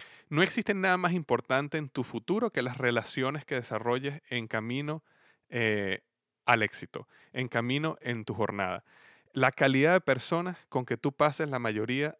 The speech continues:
del tiempo determinará dónde vas a estar tú dentro de cinco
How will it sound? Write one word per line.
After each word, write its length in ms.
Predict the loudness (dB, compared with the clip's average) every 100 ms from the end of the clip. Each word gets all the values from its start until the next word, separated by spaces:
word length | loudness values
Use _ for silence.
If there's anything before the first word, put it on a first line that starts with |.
| _
del 200 | -6 -6
tiempo 420 | -4 -4 -2 0 0
determinará 800 | 2 0 -2 0 2 4 2 -2 _ 0
dónde 320 | 4 4 4
vas 160 | 2
a 40 | 0
estar 260 | -2 -2
tú 180 | 0 -4
dentro 260 | -4 -4 -4
de 60 |
cinco 500 | -2 -4 -4 -4 -6